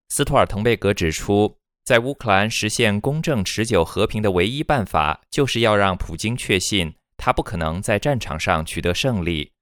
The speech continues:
同时，盟国也要继续支持乌克兰。周三，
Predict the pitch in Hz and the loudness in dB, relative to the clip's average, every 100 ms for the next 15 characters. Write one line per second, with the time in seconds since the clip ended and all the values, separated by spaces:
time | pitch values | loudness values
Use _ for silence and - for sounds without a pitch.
0 | _ _ _ - 135 127 110 98 101 95 | _ _ _ -2 -2 0 0 -2 2 2
1 | 101 92 85 85 95 - 123 82 80 101 | 2 2 2 2 0 -4 -4 -4 -2 -2
2 | - 87 90 101 - 76 78 85 _ _ | -2 -2 -4 -6 -2 0 0 -4 _ _
3 | _ _ _ _ _ _ _ _ _ _ | _ _ _ _ _ _ _ _ _ _
4 | _ _ _ - 131 - 127 131 | _ _ _ 0 0 2 2 2